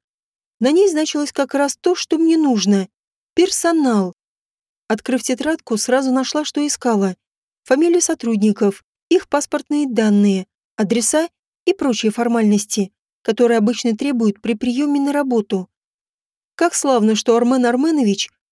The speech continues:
такой аккуратный и скрупулезный управляющий. Все у него разложено по полочкам. Это мне на руку.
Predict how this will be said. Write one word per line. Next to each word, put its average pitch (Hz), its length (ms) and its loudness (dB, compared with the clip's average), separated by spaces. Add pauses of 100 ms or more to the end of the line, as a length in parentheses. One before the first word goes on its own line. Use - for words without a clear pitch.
(180)
такой 269 360 0
аккуратный 330 560 -2
и 330 60 -2
скрупулезный 311 720 0
управляющий. 262 920 0 (500)
Все 403 240 2
у 392 60 6
него 330 240 2
разложено 320 500 -2
по 320 140 -6
полочкам. 214 640 -2 (640)
Это 392 180 0
мне 359 200 2
на 277 200 2
руку. 202 400 0